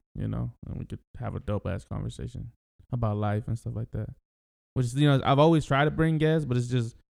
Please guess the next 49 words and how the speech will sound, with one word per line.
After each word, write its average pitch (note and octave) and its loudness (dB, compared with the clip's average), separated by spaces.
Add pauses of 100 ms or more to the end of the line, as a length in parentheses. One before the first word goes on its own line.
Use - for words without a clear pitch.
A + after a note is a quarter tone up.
it's A#2 -2
hard C#3 6
because B2 0 (460)
I C3+ 6
just C3+ 4
feel D3+ 4
like, C3 4
you A#2+ 2
know, B2+ 6
when B2 6
you C#3+ 8
bring D#3 6
a C3+ 6
guest, C3 4
it's C3 -2
because, C3 2
like, A#2 4
you B2+ 4
know B2 6
this B2+ 2
person, B2+ 2
you A#2+ 2
study A#2 -2
this A#2+ 0
person, A#2+ 0 (480)
like, A#2 4
you're B2+ 8
interested B2 2
in A#2+ 2
having B2 4
the A#2 4
conversation A#2+ 2
with A2 0
the A2 -2
person. A2+ 2
I A2+ 4
feel C3+ 2
like B2 4
if A#2+ 0
I C3+ 6
bring C#3+ 4
a C#3+ 2
guest, C#3 4
it's B2 2
like, A2 0
"Who B2 2
is A2+ 2
this A2 -2
person? A2 -2